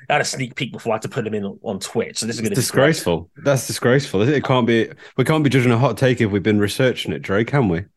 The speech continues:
Speaker 1: I'm not researching it. I, I just had, I had to look at them to put them into Streamlabs,
Speaker 2: Don't
Speaker 1: you know,
Speaker 2: lie.
Speaker 1: so
Speaker 2: You've been, you've spent all day sitting down, like, all your books about Formula One out, referencing en-, encyclopedias and dictionaries. I know what you've been doing. It's disgraceful.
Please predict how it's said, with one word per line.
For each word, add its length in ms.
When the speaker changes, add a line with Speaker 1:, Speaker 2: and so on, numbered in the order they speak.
Speaker 1:
I'm 120
not 140
researching 420
it. 20
I, 260
I 60
just 200
had, 320
I 100
had 280
to 100
look 180
at 40
them 100
to 80
put 200
them 120
into 220
Streamlabs, 500
Speaker 2:
Don't 120
Speaker 1:
you 40
know, 60
Speaker 2:
lie. 160
Speaker 1:
so 60
Speaker 2:
You've 140
been, 200
you've 260
spent 260
all 240
day 420
sitting 420
down, 440
like, 280
all 260
your 120
books 260
about 200
Formula 380
One 180
out, 180
referencing 560
en-, 260
encyclopedias 880
and 80
dictionaries. 760
I 120
know 160
what 160
you've 120
been 200
doing. 340
It's 220
disgraceful. 640